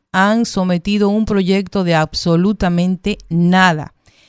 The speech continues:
Y para continuar en esa misma tónica, hicieron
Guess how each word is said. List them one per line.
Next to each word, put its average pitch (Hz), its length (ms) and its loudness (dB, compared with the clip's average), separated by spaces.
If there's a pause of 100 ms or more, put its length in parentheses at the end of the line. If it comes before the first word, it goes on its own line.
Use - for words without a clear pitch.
(300)
Y 226 120 -4
para 226 240 4
continuar 226 500 2
en 254 120 2
esa 247 260 0
misma 233 340 2
tónica, 196 540 -2
hicieron 202 520 -4